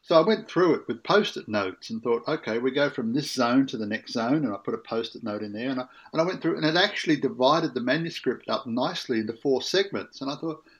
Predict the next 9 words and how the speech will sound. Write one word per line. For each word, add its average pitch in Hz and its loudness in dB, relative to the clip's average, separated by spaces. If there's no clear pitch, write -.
"Gee, 190 4
I'm 190 4
clever," 139 2
you 160 -4
know, 139 -2
and 147 -4
I, 147 -4
I, 151 2
I - 0